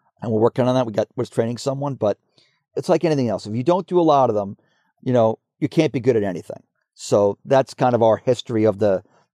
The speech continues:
you know, thirty-five years of putter fittings where we've, you know, we, we've used everything. Quintec, I've seen some amazing different technology. Uh, Cool Clubs has an amazing camera system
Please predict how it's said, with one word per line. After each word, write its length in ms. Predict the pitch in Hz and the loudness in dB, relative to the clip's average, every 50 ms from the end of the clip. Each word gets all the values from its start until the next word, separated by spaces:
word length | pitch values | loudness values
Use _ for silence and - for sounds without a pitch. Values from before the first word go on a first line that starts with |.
| _ _ - | _ _ -6
you 80 | - 107 | -4 -2
know, 140 | 101 85 | -2 -4
thirty-five 640 | - _ - - 135 123 120 113 - 135 113 107 104 110 | -6 _ -2 2 2 2 2 0 0 2 2 2 2 2
years 260 | 110 107 107 95 - | 2 2 2 2 0
of 260 | 98 87 - _ _ | -6 -8 -8 _ _
putter 220 | - 120 117 117 107 | -2 0 0 0 0
fittings 380 | - 104 90 85 82 85 - | -4 -6 -6 -6 -8 -12 -16
where 280 | - - 95 98 95 92 | -12 -8 -6 -6 -6 -6
we've, 280 | 90 95 90 90 87 _ _ _ _ _ _ _ _ - | -6 -8 -10 -10 -12 _ _ _ _ _ _ _ _ -12
you 80 | 107 | -8
know, 100 | 98 95 | -6 -6
we, 120 | 92 98 104 - | -4 -6 -4 -2
we've 280 | 110 107 107 95 - _ _ | -2 -2 -2 -2 -8 _ _
used 460 | - 113 110 123 147 147 139 117 - - | -14 -8 -4 -2 0 0 0 -2 0 0
everything. 460 | 127 127 123 113 101 - 95 92 90 | 2 2 2 2 0 -4 -6 -8 -8
Quintec, 540 | - - 131 120 107 - 123 117 113 - - | -4 -2 -2 -2 -2 0 0 0 0 0 -4
I've 140 | 92 98 | -8 -8
seen 380 | - - 127 120 117 113 107 101 _ _ _ _ _ _ | -8 -8 -6 -4 -4 -4 -6 -8 _ _ _ _ _ _
some 260 | _ - - - 123 110 | _ -16 -6 -4 -2 -2
amazing 840 | 104 104 110 117 120 120 120 120 107 - 117 107 107 107 104 104 - _ _ _ _ _ _ _ - 107 | 0 -2 0 0 2 2 2 0 -2 -4 -4 -4 -4 -6 -8 -10 -14 _ _ _ _ _ _ _ -14 -2
different 340 | - 127 120 - 123 113 - | 0 0 0 0 -2 -6 -2
technology. 800 | - 127 - - 117 113 113 113 113 113 - 113 110 107 101 | -4 -4 -2 0 0 2 2 2 2 0 -2 -4 -4 -2 -2
Uh, 60 | 90 - | -4 -6
Cool 280 | - - - 135 123 | -4 -2 0 0 0
Clubs 360 | - - 120 120 117 101 - | 0 0 0 0 0 0 -2
has 200 | 120 104 98 92 | -4 -4 -4 -4
an 100 | 98 95 | -6 -8
amazing 680 | 95 95 107 123 131 127 123 123 104 - 117 104 104 98 _ _ _ _ _ _ _ _ _ | -8 -8 -8 -6 -4 -2 -2 -4 -4 -6 -8 -10 -10 -12 _ _ _ _ _ _ _ _ _
camera 440 | - - 147 135 131 135 139 131 123 | -8 -2 2 2 2 2 2 -2 -4
system 640 | - - 139 127 117 - - 127 117 113 113 110 | -4 -2 -4 -4 -4 -4 -6 -6 -6 -6 -8 -10